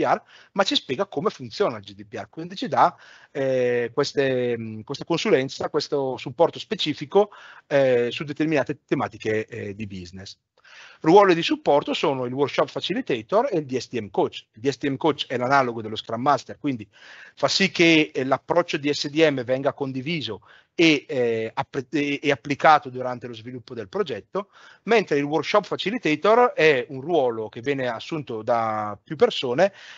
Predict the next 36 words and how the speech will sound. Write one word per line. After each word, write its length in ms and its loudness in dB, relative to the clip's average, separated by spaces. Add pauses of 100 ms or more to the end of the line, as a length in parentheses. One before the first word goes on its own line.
e, 280 6
eh, 680 6
che 100 2
è 40 2
quello 180 2
di 80 -4
facilitare 640 0
appunto 300 -8
gli, 260 -8
gli 180 -14
workshop. 480 -16 (1000)
È 100 4
importante 520 4
ricordare, 880 2
eh, 160 -6
quindi 220 -2
voi 100 4
mi 100 0
dite, 280 -4
quindi 360 0
per, 340 2 (800)
per 240 2
portare 360 -2
avanti 300 2
un 100 -12
progetto 360 -6
di 120 -4
S 80 -14
D 180 2
M 40 -2
servono 380 0
almeno 440 0
tutte 240 -10
queste 260 -10
persone. 480 -16 (720)
No, 380 2